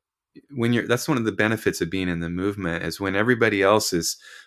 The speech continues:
like, "Oh my God, what are we gonna do?" We already know what to do. We've been doing it. I mean,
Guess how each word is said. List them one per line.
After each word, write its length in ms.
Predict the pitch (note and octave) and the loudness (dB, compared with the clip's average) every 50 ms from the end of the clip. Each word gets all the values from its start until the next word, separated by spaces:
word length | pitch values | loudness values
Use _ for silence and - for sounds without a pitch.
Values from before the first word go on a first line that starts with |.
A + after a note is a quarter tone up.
| _ _ | _ _
like, 120 | - F2+ - | -8 -6 -4
"Oh 100 | - C#3 | -2 0
my 140 | C3 B2 A#2+ | 0 0 0
God, 280 | A2+ B2+ C#3 C#3 B2+ A#2+ | 2 2 2 4 4 4
what 100 | B2 C3 | 4 4
are 60 | B2+ | 4
we 100 | B2+ B2+ | 4 4
gonna 200 | B2 B2+ B2 A#2+ | 2 2 2 0
do?" 460 | A2 A2+ C3+ C#3+ C#3 B2+ A2 G2+ - - _ _ _ _ _ _ _ _ _ _ _ _ _ _ _ _ _ _ _ - - - - | 0 2 4 6 8 8 6 6 2 -2 _ _ _ _ _ _ _ _ _ _ _ _ _ _ _ _ _ _ _ -20 -18 -12 -2
We 140 | A2+ A#2 C3+ | 2 4 6
already 240 | C#3+ C#3 C3+ B2 A#2 | 8 8 6 4 4
know 140 | A2 A#2+ D3+ | 2 4 4
what 140 | D#3+ D#3+ - | 4 4 2
to 100 | - G2 | 0 4
do. 160 | G#2+ G2+ F#2 | 6 6 8
We've 120 | F#2+ G2 | 8 6
been 180 | F#2+ B2+ A#2+ A#2 | 6 4 2 4
doing 260 | A2 A#2 C#3 D3 C#3 | 4 4 4 6 4
it. 160 | A#2+ F#2 - - | 4 2 0 0
I 100 | A2 A2 | 0 2
mean, 180 | G#2+ G#2+ F#2+ | 2 2 0